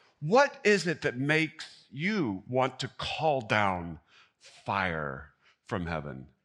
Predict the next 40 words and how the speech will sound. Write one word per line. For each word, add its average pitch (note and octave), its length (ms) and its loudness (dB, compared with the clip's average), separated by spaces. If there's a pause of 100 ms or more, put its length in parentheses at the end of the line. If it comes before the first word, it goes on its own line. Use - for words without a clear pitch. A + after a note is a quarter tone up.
(760)
I C#3+ 100 8
know F3 140 6
for C3 140 -2
me C#3 140 2
what F2 180 0
it D#2+ 80 0
is, B1+ 420 -6 (160)
and B2+ 140 4
it B2+ 120 4
is G#2+ 180 2
people C3+ 280 -4
who G#2+ 140 -2
hog A2 400 0 (120)
armrests G2+ 840 0
on G#2 260 2
airplane F2 560 0
flights. D#2 480 -2 (1040)
And - 140 6
so F#3 200 8
it's F3+ 240 6
actually F#3 600 8
a D#3 60 6
great D#3+ 560 4
thing E3+ 240 6
that C#3+ 180 4
I'm D3+ 200 8
not D3+ 240 8
in C#3 160 0
charge D#3 360 6
of C3+ 80 0
who D3+ 120 2
gets D3+ 220 4 (280)
fire D#3 260 10
rained D#3 280 4
down D#3+ 240 8
on E3+ 320 4
them F3 180 4
from D#3 180 -2
heaven, E3 280 4
because D3+ 480 2